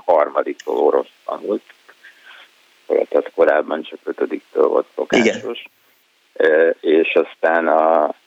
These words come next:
Speaker 1: aztán a miénk volt talán a második olyan évfolyam, amelyik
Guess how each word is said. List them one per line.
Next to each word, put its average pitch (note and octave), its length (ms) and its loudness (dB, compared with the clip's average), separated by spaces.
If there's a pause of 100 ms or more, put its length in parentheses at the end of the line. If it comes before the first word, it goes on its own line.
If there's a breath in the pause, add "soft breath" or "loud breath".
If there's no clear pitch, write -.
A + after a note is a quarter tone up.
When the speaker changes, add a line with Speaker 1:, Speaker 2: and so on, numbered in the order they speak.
Speaker 1:
aztán E2 340 -2
a F2 40 2
miénk F2+ 420 2
volt D#2 260 2
talán E2 300 2
a D#2+ 60 0
második E2 600 -2
olyan D2+ 220 0
évfolyam, E2 580 -2
amelyik D#2 400 -2